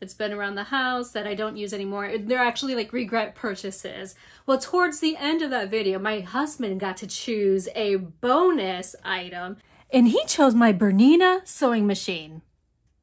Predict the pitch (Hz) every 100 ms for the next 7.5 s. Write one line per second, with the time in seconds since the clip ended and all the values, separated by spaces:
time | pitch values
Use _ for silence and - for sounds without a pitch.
0 | _ _ _ - 233 269 302 262 202 233
1 | 262 247 247 226 220 208 202 226 220 196
2 | 240 240 254 254 226 226 - 269 262 226
3 | 208 - 214 202 240 262 220 214 202 202
4 | 190 196 208 240 330 339 _ _ _ _
5 | - _ - 190 233 440 605 622 - 247
6 | 247 247 214 202 214 247 285 302 - -
7 | 220 262 269 294 262